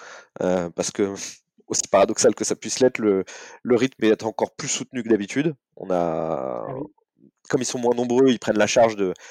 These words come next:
Speaker 1: de plus de
Speaker 2: Ah oui.
Speaker 1: commerciaux et, euh, bah, on, c'est un rythme soutenu pour le, pour ceux qui restent. Donc, euh, finalement, ces, ces deux réunions par jour sont devenues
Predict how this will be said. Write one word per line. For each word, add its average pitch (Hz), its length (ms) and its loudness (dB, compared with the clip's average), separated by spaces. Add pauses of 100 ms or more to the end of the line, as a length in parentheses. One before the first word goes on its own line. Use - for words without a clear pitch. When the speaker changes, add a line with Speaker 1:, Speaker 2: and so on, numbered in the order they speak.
(200)
Speaker 1:
de 107 40 -6
plus 117 200 -10
de 117 60 -2
Speaker 2:
Ah - 20 2
oui. - 20 2
Speaker 1:
commerciaux 123 600 4
et, 104 100 6
euh, 90 640 2
bah, 87 300 2
on, 82 300 -12
c'est - 180 -2
un 98 40 4
rythme 98 300 -6
soutenu - 400 -8
pour 101 180 -2
le, 87 320 -4 (360)
pour 104 120 -6
ceux 117 140 -4
qui - 120 0
restent. 117 380 4
Donc, 104 320 -10
euh, 92 220 0 (1000)
finalement, 135 420 4
ces, - 220 0
ces - 160 0
deux 120 160 0
réunions 143 320 4
par 120 220 4
jour 139 200 -4
sont 120 140 -4
devenues 117 260 -4